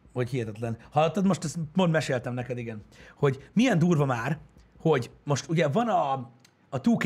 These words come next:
twenty-one, ö, N B A game. Tudjátok, a kosárlabdázós játék, a two K féle kosárlabdázós játék. Hogy bazd meg, nem elég, hogy az már hetven eurós game, hanem vannak benne reklámok.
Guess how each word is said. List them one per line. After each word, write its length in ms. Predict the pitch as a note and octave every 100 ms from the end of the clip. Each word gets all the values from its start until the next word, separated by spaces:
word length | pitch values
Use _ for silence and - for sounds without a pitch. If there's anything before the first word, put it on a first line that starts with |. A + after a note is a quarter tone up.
| D3+
twenty-one, 560 | E3 C#3+ C3+ C3 B2 A#2
ö, 180 | - B2+ B2 - D#3
N 60 |
B 40 | D3
A 220 | B2+ A2 G2+
game. 140 | F#2+ - _ _ _ _ _ _ _ _ _
Tudjátok, 260 | - F3+ D3
a 40 |
kosárlabdázós 760 | D#3 C#3+ C3 A#2+ A#2 G#2+ A#2 C3
játék, 260 | A2+ B2
a 60 | B2
two 140 | F#3+
K 200 | D3+ C3+
féle 180 | C3+ C3+
kosárlabdázós 760 | C#3 C3 A#2+ A2 - G#2+ G#2
játék. 360 | - - - - _ - - _ - - - _ _
Hogy 260 | - G#3 D3+
bazd 280 | G3+ B3 A3
meg, 180 | E4 B3
nem 140 | D4
elég, 200 | F#4 F4
hogy 160 | - G3
az 80 |
már 160 | E3+ D#3+
hetven 320 | E3 D#3 D3
eurós 340 | C3+ B2+ B2 A2
game, 260 | A#2+ D#3 A3 - _ _ _ _ _ _
hanem 380 | - F3+ F#3+ F3+
vannak 400 | E3+ C4 C#4+ F#3
benne 240 | D#3+ G#3
reklámok. 680 | A3 G#3+ - A#2 G2+ - -